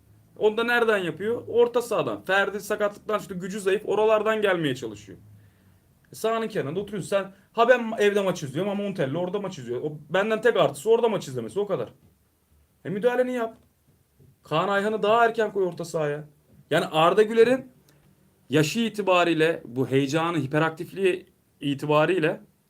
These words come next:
sarısı, sarı kartından sonra yaptığı mesela bir iki tane kritik müdahale var. Hakem birazcık böyle art niyetli olsa, beceriksiz olsa tak ikinci sarıdan kırmızıyı verecek, atacak. Olmuş yetmiş beş seksen.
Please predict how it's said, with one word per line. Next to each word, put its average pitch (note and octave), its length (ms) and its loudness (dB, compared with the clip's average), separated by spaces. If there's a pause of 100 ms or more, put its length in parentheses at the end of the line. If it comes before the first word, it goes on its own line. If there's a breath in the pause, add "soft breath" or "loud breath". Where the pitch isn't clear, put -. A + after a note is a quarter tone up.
(1900)
sarısı, E3 500 -2
sarı D3+ 260 0
kartından E3+ 500 0
sonra D#3+ 300 -2
yaptığı F3+ 340 -2
mesela F#3 320 -4
bir G3 100 0
iki G#3 160 -8
tane G3 520 -2
kritik F#3 360 -4
müdahale A#3 400 2
var. C3 140 -2 (960)
Hakem G#3 360 0
birazcık F#3 380 2
böyle E3 120 0
art E3+ 260 2
niyetli E3+ 260 -6
olsa, B2+ 340 -4 (520)
beceriksiz E3 400 -2
olsa C#3 260 -4
tak A3 300 0
ikinci G3 260 -8
sarıdan F3 360 0
kırmızıyı F#3+ 400 -4
verecek, A3 280 2
atacak. A3+ 420 -6 (840)
Olmuş G3 440 0
yetmiş G#3 400 -2
beş F#3 100 0
seksen. F#3+ 540 -4